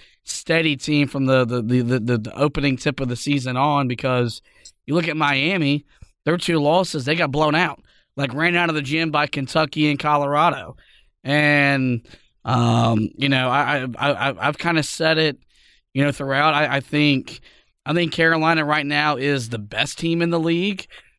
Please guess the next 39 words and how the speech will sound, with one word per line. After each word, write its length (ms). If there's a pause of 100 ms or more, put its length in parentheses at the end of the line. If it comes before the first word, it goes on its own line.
from 160
what 180
I've 220
seen. 400
I 120
think 280
Duke 300
has 600 (360)
the 140
highest 460
ceiling, 540 (380)
the, 180
the 120
most 300
potential 600
of 120
any 220
team 480 (420)
in 180
this 140
league. 120
Like, 140
like, 160
their, 140
like, 180
their, 140
their, 380
their 140
dreams 360
of 80
winning 240
a 40
national 420
championship 880 (640)
are 160
probably 380
the 100
most 360
realistic. 720